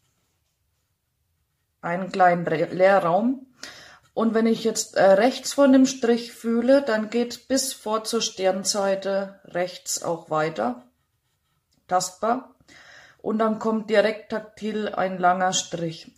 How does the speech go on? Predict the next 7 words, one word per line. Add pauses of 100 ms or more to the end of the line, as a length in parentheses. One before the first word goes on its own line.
Auf
der
linken
Seite
der,
des
Nullpunktes